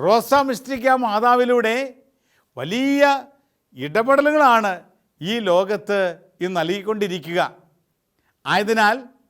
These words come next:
വിശുദ്ധ റോസ മിസ്റ്റിക്ക മാതാവിനോട് ചേർന്ന് നിന്നുകൊണ്ട് നമുക്കും ഈ സന്ദേശങ്ങൾ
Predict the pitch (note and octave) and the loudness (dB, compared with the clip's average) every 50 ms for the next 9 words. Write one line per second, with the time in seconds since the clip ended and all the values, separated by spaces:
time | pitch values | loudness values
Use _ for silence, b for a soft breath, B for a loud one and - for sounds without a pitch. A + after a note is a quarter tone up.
0 | _ _ _ _ _ _ _ _ _ _ _ _ _ _ D3+ - - G#3+ A#3 F#3 | _ _ _ _ _ _ _ _ _ _ _ _ _ _ -10 -6 -6 -6 -4 0
1 | A3 B3 A#3+ A#3 A3 G#3+ A3 - B3 C4 B3 A#3 - - A#3+ B3 G#3 B3+ B3 A#3+ | 2 4 4 4 4 2 2 0 0 0 0 -2 -6 -6 -10 -4 -2 -2 0 0
2 | A#3 G#3+ G#3+ A3 A#3+ A#3+ B3 A#3 G3 E3 G3 F#3+ G3+ A3+ A#3+ B3 C4 B3 A#3 A3 | 0 -2 -2 -2 -2 -2 -2 -4 -4 -4 -2 0 0 0 -2 -2 -4 -6 -6 -4
3 | A#3 A#3 A#3 A#3 A3 A#3 A#3 A#3 A3+ A3+ _ _ _ _ _ _ _ _ _ _ | -4 -4 -4 -4 -4 -4 -4 -4 -6 -12 _ _ _ _ _ _ _ _ _ _
4 | - C#3+ E3+ G3 G#3+ - - A#3+ A#3+ A#3 G#3+ A3 E3 G3 F3+ D#3 F3+ G#3+ A3+ - | -8 -6 -4 -4 -4 -2 -2 -2 -2 -2 -4 -4 -4 -4 -4 -4 -4 -4 -6 -4
5 | - A#3+ A#3 A#3 A3+ A3+ | -4 -6 -4 -2 -2 -2